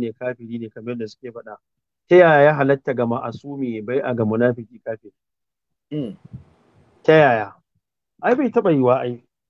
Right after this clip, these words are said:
Speaker 1: So sarki zaki na ja lokaci, akwai abin da na so in ba da misali a kan shi kan maganan bin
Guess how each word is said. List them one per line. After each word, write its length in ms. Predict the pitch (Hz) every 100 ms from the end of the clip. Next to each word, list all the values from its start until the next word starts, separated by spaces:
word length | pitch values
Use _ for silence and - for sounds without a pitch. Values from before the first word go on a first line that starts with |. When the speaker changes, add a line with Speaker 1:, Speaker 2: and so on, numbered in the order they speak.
| _
Speaker 1:
So 160 | - 170
sarki 400 | 165 190 208 196
zaki 300 | 202 202 165
na 160 | 156 165
ja 220 | 165 170
lokaci, 480 | 180 180 160 165 180 _ _ _ _ _ -
akwai 240 | 127 170
abin 320 | 165 147 160
da 480 | 151 131 113 104 98 _ _ _ _
na 120 | 127 143
so 160 | 175 156
in 60 | 127
ba 140 | 143
da 60 | 143
misali 400 | 120 113 139 139
a 140 | 135 120
kan 160 | 135
shi 80 | 127
kan 160 | 131 147
maganan 480 | 131 123 131 120 113
bin 160 | 135